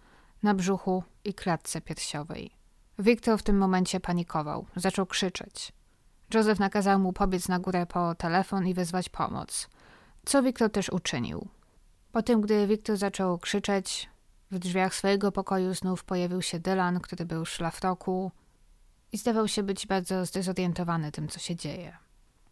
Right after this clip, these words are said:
Jak wiecie, następnie Wiktor zadzwonił po pomoc, a później, gdy Robert już został zabrany przez ratowników, mężczyznom najpierw nakazano zejść na pierwsze piętro domu, do salonu,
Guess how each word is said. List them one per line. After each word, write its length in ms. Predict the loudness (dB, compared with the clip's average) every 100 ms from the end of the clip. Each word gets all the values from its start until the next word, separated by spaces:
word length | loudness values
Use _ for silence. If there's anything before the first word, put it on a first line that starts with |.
| _ -2
Jak 220 | 0 2
wiecie, 220 | 0 0
następnie 640 | -2 0 -4 -4 -2 -2
Wiktor 360 | -4 -6 -6 -4
zadzwonił 420 | -4 -4 -2 -2
po 140 | -4 -2
pomoc, 520 | 4 6 4 2 -8 -18 -20 -20 -4
a 80 | 0
później, 400 | 4 4 6 4
gdy 120 | 2
Robert 320 | 2 2 0
już 140 | 0 -2
został 320 | -2 -2 0
zabrany 420 | 2 8 8 6
przez 260 | 2 -2 -2
ratowników, 960 | -6 -4 -4 -4 -4 -4 -4 -6 -14 -18 -20 -20 _
mężczyznom 420 | 0 2 4 6
najpierw 280 | 6 4 4
nakazano 460 | 4 4 4 4 4
zejść 300 | 4 2 2
na 240 | 2 2
pierwsze 600 | 2 -2 0 2 4 2 2
piętro 440 | 4 4 2 -4
domu, 380 | -4 -4 -4 -6 -6
do 160 | -2 -2
salonu, 600 | 0 0 2 0 -4